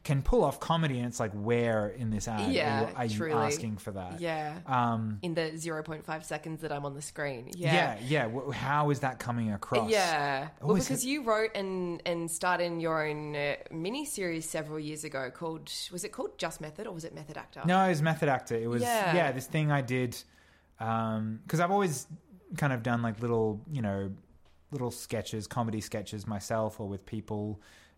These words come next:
Speaker 1: and just uploaded them on the internet. Um, and then one time, w-, one, one day I was like, "Oh, I should probably turn, extrapolate this into something proper." And I wrote, uh, a six-episode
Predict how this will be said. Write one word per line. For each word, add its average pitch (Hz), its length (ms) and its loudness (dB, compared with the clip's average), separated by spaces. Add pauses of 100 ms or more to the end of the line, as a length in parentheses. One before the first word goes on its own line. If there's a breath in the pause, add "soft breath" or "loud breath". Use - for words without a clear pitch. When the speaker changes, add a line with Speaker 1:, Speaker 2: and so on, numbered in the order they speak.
Speaker 1:
and 107 200 -8
just 95 180 -10 (240)
uploaded 104 400 -4
them 98 140 -2
on 98 100 -2
the 101 140 0
internet. 101 600 -4 (100)
Um, 107 280 -2
and 117 120 -2
then 120 100 0
one 127 480 0
time, 110 500 -4
w-, 123 160 -6
one, 127 240 -2
one 123 140 -2
day 113 100 0
I 107 80 0
was 104 120 -4
like, 104 180 -4
"Oh, 131 60 -8
I 151 100 -2
should 147 180 -8
probably 160 260 -2 (120)
turn, 120 340 -6
extrapolate 117 560 -4
this 104 140 -10
into 101 140 -6
something 104 400 -6
proper." 98 380 -6 (440 loud breath)
And 117 100 -6
I 110 60 0
wrote, 110 340 0 (200)
uh, 101 320 -4 (100)
a 101 60 -12
six-episode 123 1300 -4